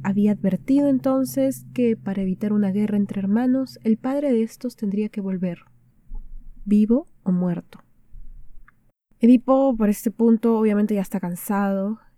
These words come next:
y tal vez ve esto como el destino que le esperaba. "Esta es la señal, esta, de esta forma me iré, pero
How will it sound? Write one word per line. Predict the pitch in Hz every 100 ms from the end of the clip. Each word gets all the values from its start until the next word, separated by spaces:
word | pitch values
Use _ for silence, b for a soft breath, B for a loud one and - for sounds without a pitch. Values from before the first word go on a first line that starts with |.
| _
y | 220 214
tal | 233
vez | 240 277 - - -
ve | 220 214 254 269
esto | - - 285
como | 254 220
el |
destino | 208 - 226 240
que | 233
le |
esperaba. | 220 - 226 233 240 247
"Esta | 240 -
es | 254
la |
señal, | 247 240 233 240 240
esta, | 240 240 - -
de | 214
esta | 247 -
forma | 247 247 247
me | 247 240
iré, | 233 254 262 b b b _ _ _ _ -
pero | 269 254 247 247